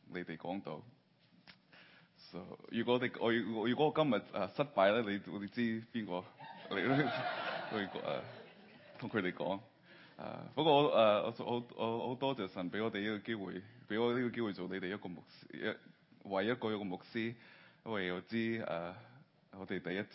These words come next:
次，我同我老婆第一次嚟探你哋嗰陣時咧，誒，我哋知道你哋一個中文部，我哋嚟聽嗰陣時，我哋，我哋，我同老婆都知道呢個教會係特別，係特別，因為有好少嗰啲，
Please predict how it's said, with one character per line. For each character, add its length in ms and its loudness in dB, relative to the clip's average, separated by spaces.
次， 120 -12
我 100 -6
同 140 -10
我 60 -4
老 140 -2
婆 160 -10
第 180 -8
一 120 -6
次 160 -10
嚟 180 -10
探 300 -6
你 60 -8
哋 200 -8
嗰 140 -6
陣 180 -10
時 100 -10
咧， 240 -2
誒， 440 -8
我 100 -6
哋 340 -2
知 140 -4
道 80 -2
你 60 -2
哋 160 -4
一 120 -2
個 320 -8
中 220 -6
文 160 -8
部， 380 -10
我 120 -8
哋 240 -6
嚟 160 -8
聽 420 -2
嗰 140 -10
陣 0 -
時， 80 -10
我 60 -8
哋， 140 -4
我 100 -10
哋， 120 -4
我 160 -2
同 160 -6
老 100 -4
婆 160 -8
都 240 -8
知 160 0
道 260 -2
呢 100 -2
個 220 -4
教 220 -2
會 120 -2
係 160 -8
特 100 -8
別， 200 -8
係 100 -10
特 120 -4
別， 120 -8
因 120 -2
為 240 -2
有 140 -6
好 220 -6
少 280 -10
嗰 520 -4
啲， 340 -6